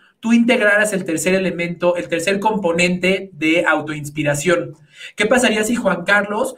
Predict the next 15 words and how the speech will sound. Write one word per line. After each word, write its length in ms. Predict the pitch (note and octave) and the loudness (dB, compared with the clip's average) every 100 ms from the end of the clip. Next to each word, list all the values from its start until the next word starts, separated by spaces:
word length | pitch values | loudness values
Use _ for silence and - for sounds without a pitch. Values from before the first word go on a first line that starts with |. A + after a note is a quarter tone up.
| - | -10
voy 120 | - G#3 | -2 -2
a 80 | |
ponerte 300 | G3+ F#3+ F#3+ | 0 -4 -2
un 80 | F#3+ | -4
ejemplo, 300 | F3 F#3+ F3+ | -4 -4 -4
qué 100 | F#3+ | -4
pasaría 340 | G#3 G3 G3 G3+ | -4 -2 -2 -4
si 80 | |
Juan 240 | A3+ F#3 F#3 | -2 -2 -2
Pa-, 180 | F#3+ - | -6 -2
Juan 220 | - F3 | 0 2
Carlos 420 | G3+ G#3+ B3 B3 - - | 2 4 0 -4 -10 -14
me 160 | E3+ E3 | -4 -2
hiciera 320 | E3+ G#3+ A#3+ | 0 2 2
ejercicios 960 | A#3 F#3 F3+ G#3+ G3+ A3+ C4 - - | 2 0 0 -2 0 2 2 0 -8